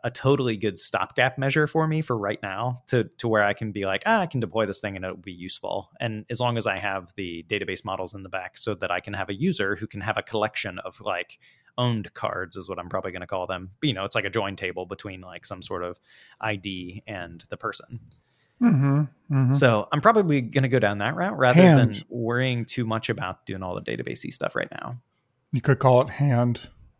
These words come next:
Speaker 2: Player's hand. Is that what they call them in Pokemon?
Speaker 1: It, it, well, yeah, but that's,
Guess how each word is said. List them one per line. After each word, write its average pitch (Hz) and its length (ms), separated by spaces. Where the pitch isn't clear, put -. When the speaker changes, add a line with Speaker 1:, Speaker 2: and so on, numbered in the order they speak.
Speaker 2:
Player's 123 320
hand. 123 280
Is 117 120
that 123 80
what 117 100
they 127 80
call 120 220
them 127 120
in 127 100
Pokemon? 131 640
Speaker 1:
It, 131 120
it, 139 180
well, 135 320
yeah, 131 240
but 120 100
that's, - 400